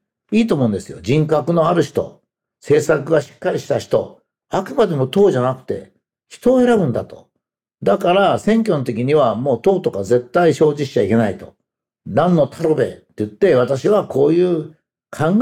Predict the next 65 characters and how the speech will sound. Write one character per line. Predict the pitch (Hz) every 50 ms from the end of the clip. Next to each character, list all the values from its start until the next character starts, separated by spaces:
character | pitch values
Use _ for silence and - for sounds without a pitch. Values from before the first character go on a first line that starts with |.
| 277
え | 285 269
を | 202 156
持 | 143 151
っ | 156
た | - -
人 | - - - 127
な | 123 107
ん | 87 78
だ | -
っ | -
て。 | _ - 104
僕 | 139 165 147
だ | 156
っ | 123 -
た | - - 147
ら、 | 127
ま | 120 120
あ、 | 110 - - - _ - _ _
誠 | _ - - 135 156 165 160 156
実 | 160 147 - - _
と、 | - 170 120 95 - - - _ _ _ _ _ _ _ _ _ _ _ _
え | 104 107 107 107 107 107
ー、 | - 135
恩 | 156 170 160
義 | 139 120 117 117
と | - 139 127 107 90 - - _ _ _ _ _ _ -
慈 | 80 95 110 147 170
愛 | 190 196 202 208 - -
と | - _ - 202
い | 190
う | 160
の | 180 196
が | 185 143
一 | 135 - -
番 | - 190 185 175
大 | - 135 156 - 143
切 | - - - -
に | 156 151 151 143
思 | 135 139 147 160
っ | 156
て | - 120
お | 127
り | 117
ま | 113 120 117
す | - -
と。 | - - - _ _ _ _ _ _ _
絶 | 135 143 143 143
対 | - 208 202
嘘 | 202 180 190 165
を | -
つ | -
き | - 135
ま | 139 117
せ | - 113 98
ん。 | 82 78 - _ _ _ _ _ _ _
え | - 139 127
ー、 |
専 | 113 - 185 190 196
門 | 220 240 220
は | 220 233
っ | 226 -
て | - 180
い | 151
う | 143 -
と、 | - 185 175 131 113 - - -